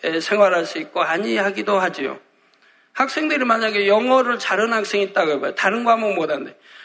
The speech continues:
그러면 영어 시간은 기다려질 거 아닙니까?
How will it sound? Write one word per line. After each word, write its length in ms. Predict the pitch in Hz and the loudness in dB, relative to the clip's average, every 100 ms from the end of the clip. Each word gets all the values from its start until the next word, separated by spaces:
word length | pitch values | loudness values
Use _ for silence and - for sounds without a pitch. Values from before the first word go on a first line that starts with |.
| - | -4
그러면 200 | 302 214 | -2 0
영어 260 | 226 294 | 2 0
시간은 460 | 320 - 254 247 233 | -2 -2 0 0 -2
기다려질 560 | - 247 247 240 240 | 0 2 2 2 0
거 100 | 226 | 2
아닙니까? 540 | 208 202 185 160 165 | 2 2 -4 -4 -4